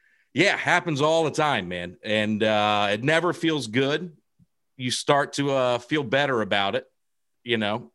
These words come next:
'cause you, over time, things get put in perspective. When I bombed, when I started out, I would go, "Oh, I don't have another show for three months. So this is gonna ruin my next three months." I've just at work the next day at my call center job thinking about me bombing.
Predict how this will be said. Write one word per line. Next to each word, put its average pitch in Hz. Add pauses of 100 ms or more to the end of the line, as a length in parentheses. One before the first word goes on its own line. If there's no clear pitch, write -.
'cause 127
you, 113
over 147
time, 139
things 117
get -
put 117
in 104
perspective. 98 (220)
When 135
I 180
bombed, 160
when 123
I 120
started 123
out, 127 (360)
I 113
would 110
go, 123
"Oh, 139
I 131
don't 151
have 127
another 120
show 127 (840)
for 107
three 135
months. 135
So 104
this 127
is 117
gonna 117
ruin 123
my 117
next 117
three 120
months." 110 (440)
I've 113
just 123
at 98
work 123
the 147
next 135
day 135
at 113
my 104
call 127
center 127
job 123
thinking 117
about 110
me 120
bombing. 120